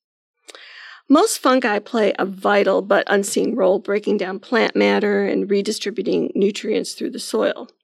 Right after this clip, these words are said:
Some are good to eat, like yeast, for example, are integral to creating bread, beer, and other foods that have shaped societies and cultures over many centuries. Scientists believe that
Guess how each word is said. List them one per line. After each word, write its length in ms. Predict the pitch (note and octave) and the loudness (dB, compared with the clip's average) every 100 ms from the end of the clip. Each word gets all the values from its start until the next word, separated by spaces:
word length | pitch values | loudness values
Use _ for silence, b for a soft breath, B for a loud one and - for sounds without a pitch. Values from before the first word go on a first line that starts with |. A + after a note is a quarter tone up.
| _ _ b b b | _ _ b b b
Some 320 | - G3+ F#3+ | -2 0 2
are 80 | G3 | 0
good 240 | G3 G3 G3 | 0 0 0
to 100 | - - | -8 -6
eat, 280 | G#3 A#3 - _ _ | -4 -4 -6 _ _
like 340 | - - - _ | -12 -12 -16 _
yeast, 480 | C#4+ C#4 - - - | -6 -2 -4 -6 -4
for 80 | G#3+ | -4
example, 600 | G3 B3+ A3 A3+ A3+ A#3 | -2 -2 -2 0 2 2
are 240 | - G3+ - | 0 0 2
integral 540 | A3 D4 A#3 A3 G3 | 2 2 -2 -2 -4
to 400 | A3 - F3 F#3+ | -6 -2 0 0
creating 380 | - G3 E3+ G#3+ | -2 -6 -6 -10
bread, 520 | - - F#3 G3+ G3+ | -6 -4 -2 -4 -4
beer, 320 | D#4+ - G#3 | -4 -2 0
and 260 | G3 - - - | 0 -2 -4 -2
other 220 | G3 G3+ | -2 -2
foods 400 | - - F#3+ - | -4 -4 -4 -4
that 160 | G#3+ | -2
have 180 | G3 F#3+ B B B | 0 -2 B B B
shaped 340 | - - F#3+ - | 2 4 4 2
societies 640 | G3 - F3+ - - G#3 | -4 -4 -2 -2 -2 -4
and 80 | B3 | -6
cultures 480 | B3+ A#3+ G3+ G#3 G3 | -4 -4 -4 -4 -4
over 220 | A3 G3 | -4 -2
many 340 | F#3 A#3+ G#3+ | 2 4 2
centuries. 800 | - G#3+ A#3 - - - - - _ _ _ B B B B B - | 0 -6 -8 -10 -12 -12 -12 -16 _ _ _ B B B B B -4
Scientists 560 | - F#4 A4+ D#4 C4 | 4 6 6 4 -2
believe 540 | - G#3+ G#3+ - D#4 A3 | -2 2 2 2 -2 0
that 280 | A3 G3 | 0 0